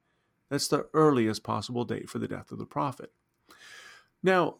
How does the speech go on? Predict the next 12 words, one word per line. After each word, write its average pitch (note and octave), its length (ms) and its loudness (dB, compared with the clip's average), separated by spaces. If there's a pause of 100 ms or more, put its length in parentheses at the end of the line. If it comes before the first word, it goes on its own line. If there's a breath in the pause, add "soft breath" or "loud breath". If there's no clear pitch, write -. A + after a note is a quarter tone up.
let's G#3 260 2
establish E3+ 520 2
the B2+ 140 4
latest C3+ 360 4
possible A2 420 -2
date G#2+ 260 -4
for - 140 -6
the G#2+ 100 -6
use G#2+ 240 -6
of G#2 40 -8
the G#2+ 60 -10
catapults. A2 720 -10